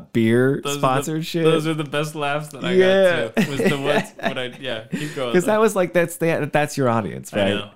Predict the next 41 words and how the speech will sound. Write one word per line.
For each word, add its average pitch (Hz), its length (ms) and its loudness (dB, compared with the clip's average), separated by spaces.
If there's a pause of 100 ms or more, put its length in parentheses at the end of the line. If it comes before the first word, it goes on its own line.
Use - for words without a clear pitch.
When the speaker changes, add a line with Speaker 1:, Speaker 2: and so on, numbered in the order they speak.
Speaker 2:
right. 110 280 -10 (420)
Speaker 1:
So, 101 460 -2
Speaker 2:
The 123 80 -8
Speaker 1:
yeah. - 160 -4
Speaker 2:
kids 92 140 -2
are - 20 -6
the 135 120 -6
only 135 180 -6
ones 127 220 -6
that 117 260 -12
truly 123 340 -8
gave 113 220 -8
a - 20 -10
damn. 107 380 -10
Like, 117 180 -6
when 98 100 -2
Speaker 1:
Right. 127 120 0
Speaker 2:
you 143 80 -2
would 139 120 -4
bring 135 160 -6
it, 127 120 -10
when 127 160 -8
we 135 100 -4
would 135 100 -4
do 123 100 -6
the 110 120 -8
game 110 560 -12 (160)
card 113 380 -6
contest 120 500 -12
for, - 80 -16
like, - 140 -16
twenty-five 110 440 -12
dollars 107 320 -10
worth 110 140 -12
of 104 80 -14
video 107 240 -10
games, 117 300 -10
Speaker 1:
Yeah. 95 160 -6 (420)
Speaker 2:
kids 110 360 -10 (200)
fucking 98 460 -12 (580)
line. 98 540 -14